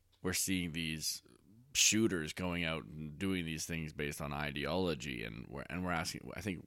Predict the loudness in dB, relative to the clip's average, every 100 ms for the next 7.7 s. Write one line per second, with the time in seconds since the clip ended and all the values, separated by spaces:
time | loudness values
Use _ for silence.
0 | -8 -2 4 6 6 4 4 4 4 0
1 | 2 0 0 -2 -6 -10 -20 -20 -20 _
2 | 2 6 6 6 6 4 2 -2 -6 -6
3 | -4 4 6 6 4 0 -2 -6 -8 -10
4 | -12 -16 -20 _ _ _ _ -12 -6 -4
5 | -4 -2 0 2 0 -2 -2 -2 -2 -6
6 | -14 _ _ _ _ _ _ -6 -4 -2
7 | -2 -2 -4 -4 -6 -6 -10